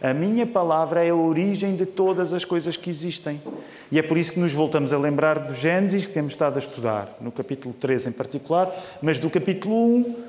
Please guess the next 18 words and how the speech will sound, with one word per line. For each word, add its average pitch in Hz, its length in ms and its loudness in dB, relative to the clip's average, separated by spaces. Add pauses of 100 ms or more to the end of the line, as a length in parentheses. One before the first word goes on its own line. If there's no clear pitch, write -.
(200)
quando 165 180 4
me 175 140 4
lembramos 208 760 4 (200)
que 208 80 2
todas 277 560 2
as 233 100 2
coisas 190 320 2
que 185 100 -4
existem 170 440 0
só 196 160 2
foram, 208 560 0 (560)
só 160 240 0
são 202 400 0 (160)
existentes 147 800 0 (200)
por - 120 -2
causa 180 280 2
do 175 140 0
faça-se - 1040 -2